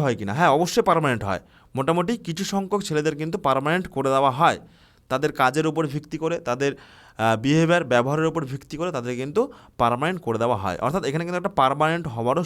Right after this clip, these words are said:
সুযোগ রয়েছে। ওকে, মোটামুটি ধরে রাখো টোয়েন্টি থেকে থার্টি পার্সেন্ট ছেলেদের কিন্তু পরবর্তীতে পার্মানেন্ট করে দেওয়া হয়। তুমি অফিসারের সঙ্গে কীভাবে ব্যবহার করছো, তোমার কাজের, আহ, বিষয়গুলো কী রয়েছে, তুমি কাজগুলো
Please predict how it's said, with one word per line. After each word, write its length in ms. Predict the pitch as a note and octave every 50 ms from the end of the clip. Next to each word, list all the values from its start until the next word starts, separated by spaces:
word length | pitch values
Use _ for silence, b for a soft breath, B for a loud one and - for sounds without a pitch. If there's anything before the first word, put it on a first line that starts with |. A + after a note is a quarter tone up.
| -
সুযোগ 260 | - C3 B2 C3 C#3 C3+ - C3
রয়েছে। 300 | D3+ D#3 C#3 - - G#2+ - - b b b b b b b b b -
ওকে, 160 | D3 G#3 E3+ A2 B B B B B B2+
মোটামুটি 280 | C3+ D3 D#3 E3 E3 E3
ধরে 80 | E3 E3+
রাখো 120 | F3+ G3 G#3 G3+ D#3
টোয়েন্টি 280 | D#3 D#3 D#3 D#3+ F3 E3 F3
থেকে 140 | E3+ F3 F#3 F3+ -
থার্টি 300 | - C3 B2+ - - D#3+ D3
পার্সেন্ট 340 | D#3+ D#3 D#3+ - - G#3 A#3 A3 -
ছেলেদের 260 | - C3+ B2+ C3 C3+ C3 C#3+
কিন্তু 140 | D3+ D#3+ D#3 -
পরবর্তীতে 460 | B2 A#2+ A#2+ B2 B2 A#2+ C3+ D3 G#3 A#3 - B B B B B -
পার্মানেন্ট 500 | B2+ B2 B2 C3 C#3+ D3 D#3 F3 F#3 F#3+ F#3 - -
করে 140 | A#2+ B2 A#2+ B2
দেওয়া 160 | B2+ C#3+ C3+ A2
হয়। 160 | G2+ F#2+ E2+ D#2+ b b b b b
তুমি 120 | - D3 D3+ C#3+
অফিসারের 340 | C3+ C#3+ D3+ - D3+ D#3 D#3 D#3
সঙ্গে 160 | D3+ D3 C#3+ -
কীভাবে 220 | - C3 C3+ C#3+ C3+ B2
ব্যবহার 200 | A#2 B2 C3 B2+ B2+
করছো, 220 | C3 A#2+ - C#3+ C3+ - b b b b b b -
তোমার 200 | B2+ C#3 C#3+ C#3+ C#3 B B B B B B B B2+
কাজের, 300 | B2 B2+ B2+ C#3+ D3 D3 C#3
আহ, 240 | B2+ A2+ G#2+ G#2+ G#2+ G2+ A2
বিষয়গুলো 400 | A2+ - D3+ C#3+ C#3 C3+ C#3 C3+ C3+ -
কী 80 | C3+ C3+ C3
রয়েছে, 240 | C3 B2 A#2 A#2+ C3+ B2+ -
তুমি 120 | C3 B2+ - B2
কাজগুলো 300 | A#2 A2+ A#2 A#2+ C3